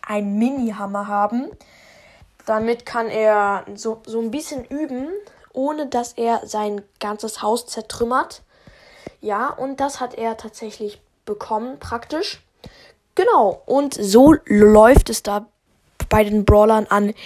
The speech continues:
Nikolaus. Aber bei Spike läuft es nicht so, der hat gar keine Schuhe und kann sie auch nicht herausstellen. Deswegen hat er nur eine Zipfelmütze be-, bestellt.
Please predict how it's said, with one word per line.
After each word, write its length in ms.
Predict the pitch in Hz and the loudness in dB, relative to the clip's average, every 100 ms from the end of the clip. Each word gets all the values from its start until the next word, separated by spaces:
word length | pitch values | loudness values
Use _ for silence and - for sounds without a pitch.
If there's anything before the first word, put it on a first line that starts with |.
| - - - | -18 -18 -6
Nikolaus. 1000 | 233 233 247 247 214 202 233 269 - - - _ _ _ _ _ _ _ - | 2 4 4 4 4 2 0 -2 -6 -10 -14 _ _ _ _ _ _ _ -6
Aber 380 | - 202 208 220 _ _ - | 2 4 4 0 _ _ -2
bei 160 | 220 | 0
Spike 420 | 214 - 240 269 | 2 6 6 6
läuft 240 | 220 233 - | 4 4 4
es 160 | 233 | 0
nicht 160 | 247 254 | 0 0
so, 160 | 262 254 | 2 0
der 300 | - 220 233 | -2 -4 -2
hat 200 | 247 - | -2 -6
gar 140 | 226 | -10
keine 260 | - 220 226 | -6 -6 -6
Schuhe 280 | - 247 | -4 -4
und 160 | 240 214 | -6 -8
kann 200 | - 214 | -10 -10
sie 120 | 226 | -10
auch 160 | 208 214 | -14 -10
nicht 180 | 220 - - | -10 -12 -12
herausstellen. 840 | 214 190 202 262 - 233 226 226 - - - _ - | -10 -2 0 0 -2 -2 0 -2 -6 -20 -20 _ -12
Deswegen 440 | 226 226 240 226 233 | -10 -8 -8 -8 -8
hat 120 | 254 | -6
er 60 | |
nur 320 | 233 262 302 - | -4 -2 -4 -6
eine 300 | 214 220 220 | -8 -8 -10
Zipfelmütze 840 | - 262 262 269 240 226 226 247 | -8 -8 -8 -8 -6 -6 -10 -12
be-, 120 | 208 | -10
bestellt. 680 | 220 226 226 226 220 220 | -8 -10 -6 -6 -6 -6